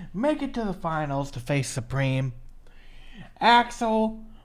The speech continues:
with some southpaw punches, takes down Kronus. And then on the outside, they fight near the light bulbs. But both get back in the ring.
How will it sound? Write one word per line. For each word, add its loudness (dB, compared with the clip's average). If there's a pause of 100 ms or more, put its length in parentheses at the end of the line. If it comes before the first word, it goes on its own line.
with -4
some -6
southpaw 0
punches, -6
takes -8
down -4
Kronus. -2 (680)
And -8
then -2
on -6
the 0
outside, 2
they -2
fight -2
near -2
the -4
light -2
bulbs. 0 (920)
But -6
both 0
get -6
back -4
in -6
the -10
ring. 0